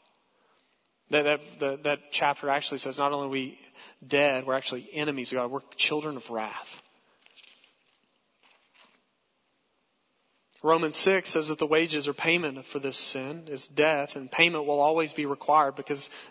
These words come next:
God's holiness and justice demands payment.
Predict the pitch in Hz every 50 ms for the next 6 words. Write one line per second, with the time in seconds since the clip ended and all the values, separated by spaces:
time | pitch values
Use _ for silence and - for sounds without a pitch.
0 | _ - 165 165 170 180 185 196 202 - - - - - 180 170 170 170 170 165
1 | 156 147 - - 135 127 131 135 135 - - - 151 _ - - - - _ 135
2 | 131 131 127 123 117 - - - 123 107 95 - -